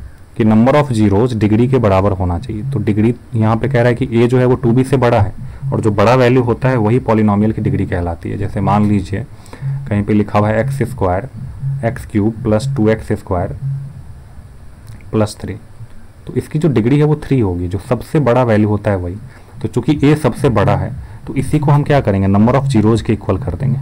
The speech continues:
और number of zeros यहाँ पे फ़ोर भी कह रहा है, तो option number B आपका correct होना चाहिए। ठीक है,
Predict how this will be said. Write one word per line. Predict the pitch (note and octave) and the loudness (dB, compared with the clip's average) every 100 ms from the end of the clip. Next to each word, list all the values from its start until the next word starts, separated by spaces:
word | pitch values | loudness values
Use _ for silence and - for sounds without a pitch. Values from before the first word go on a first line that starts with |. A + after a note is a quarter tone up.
| - | -4
और | G#2 | 0
number | G#2 A#2 | 2 2
of | A2 | 2
zeros | A2 A#2+ A2+ | 2 2 2
यहाँ | A2 A#2 | 2 2
पे | A#2+ | 0
फ़ोर | C3+ C#3 | 0 2
भी | C#3+ | 2
कह | C3+ A#2+ | 0 -2
रहा | A2 | -2
है, | A2 C#3 C#3 C#3 - - - - | -4 -4 -4 -6 -10 -12 -16 -2
तो | A#2+ C#3+ - | 0 2 2
option | G#2 C#3 - A#2+ | 2 2 0 2
number | G2+ F#2 D#3 - - - C3+ | 2 2 0 -2 -8 -4 -2
B | F#2+ A2 G#2+ | 2 4 4
आपका | F2 - - F3 - - C#3 C#3 - - | 2 -2 -4 -4 -4 -4 -4 -4 0 2
correct | F#2+ F#2+ | 2 -2
होना | - F#2+ G2 | -4 -6 -6
चाहिए। | - C3+ C#3 C3+ - - - - - - | -4 -2 -2 -6 -10 -12 -16 -10 -6 -4
ठीक | |
है, | G#2+ | -4